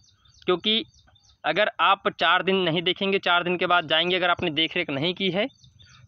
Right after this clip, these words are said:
तो आपको पता नहीं चल पाएगा, आपकी नर्सरी पे नुकसान हो जाएगा और नर्सरी मर जाएगी। क्योंकि जब तक आप चार दिन में जाएंगे तब तक अगर कोई रोग आया है तो चार दिन में आपकी नर्सरी को खाली कर देंगे। ठीक है दोस्तों, तो या-, यहाँ पर हमारा वीडियो का अंत होता है।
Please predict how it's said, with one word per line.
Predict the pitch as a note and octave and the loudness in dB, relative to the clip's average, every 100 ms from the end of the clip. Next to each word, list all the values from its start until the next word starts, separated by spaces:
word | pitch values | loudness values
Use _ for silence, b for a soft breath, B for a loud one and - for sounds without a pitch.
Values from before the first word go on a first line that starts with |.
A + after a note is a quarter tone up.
| - | -2
तो | |
आपको | F#3 E3+ G3+ | 0 0 -2
पता | F3+ E3 | -2 -2
नहीं | E3+ D#3+ | -2 -2
चल | D#3+ | -2
पाएगा, | E3+ F3 | 0 0
आपकी | F3 - | 0 -2
नर्सरी | D3+ - D#3 D3+ | -4 -2 -4 -4
पे | F#3+ | -4
नुकसान | E3 - B2+ | -2 -2 -2
हो | A2+ | 0
जाएगा | G#2+ A2 | 0 -2
और | D3 D3+ D3 | -4 -4 -4
नर्सरी | B2+ D#3+ F3 | -4 -2 -2
मर | E3 B2+ | 0 0
जाएगी। | A2+ G#2+ G#2+ | 0 -2 -6
क्योंकि | - D3 G3 F#3 | -6 -4 -2 -2
जब | E3 - | -2 -2
तक | F3+ | -2
आप | F3+ - | -2 0
चार | E3 D#3+ | -2 0
दिन | |
में | F3 | 0
जाएंगे | D#3 E3 F3+ | 0 0 -2
तब | E3 | -2
तक | F3 | -2
अगर | E3+ E3 | -2 -2
कोई | E3 | -2
रोग | D#3 D#3+ | 0 2
आया | C3+ D#3 | 2 2
है | D#3 G#3+ B3+ _ B B B - | 0 -4 -6 _ B B B -8
तो | |
चार | D3 E3+ E3+ | -2 0 0
दिन | E3+ | 0
में | |
आपकी | F3 - | 0 -2
नर्सरी | D#3 C3 E3+ | -4 -4 -4
को | G3+ | -4
खाली | - D3+ C3+ | -2 -2 0
कर | A#2+ | -2
देंगे। | A2+ G#2+ G#2 - _ _ _ _ _ _ _ _ _ _ _ - | -2 -6 -8 -14 _ _ _ _ _ _ _ _ _ _ _ -10
ठीक | F3 | -4
है | G3+ | 0
दोस्तों, | G3+ - G#3+ B3 - _ - E3+ | 0 -2 -2 -2 -4 _ -10 -2
तो | |
या-, | F3+ F3+ C3+ | 0 0 0
यहाँ | C3+ F3 - | -2 -2 0
पर | F#3 | -2
हमारा | D#3+ D3+ D#3+ | 0 0 0
वीडियो | D3+ D3 D#3 | -2 -2 -2
का | F3 A3 - _ _ _ _ _ _ _ _ | 0 -2 -4 _ _ _ _ _ _ _ _
अंत | C3+ E3 - | -4 -4 -4
होता | E3+ F#3 F3+ | -4 0 0
है। | G#3 | -2